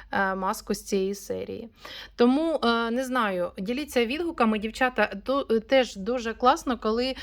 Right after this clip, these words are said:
е, ще хтось ділиться відгуками, хто вже спробував продукцію, адже продукція нова, вони, е, компанія нова, е, вони вийшли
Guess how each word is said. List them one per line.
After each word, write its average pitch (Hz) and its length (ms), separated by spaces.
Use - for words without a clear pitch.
е, 220 180
ще 277 220
хтось 220 260
ділиться 226 440
відгуками, 240 520
хто - 180
вже 220 180
спробував 190 640
продукцію, 220 520
адже 214 180
продукція 240 560
нова, 202 440
вони, 247 640
е, 208 200
компанія 196 580
нова, 175 500
е, 190 300
вони 233 480
вийшли 233 600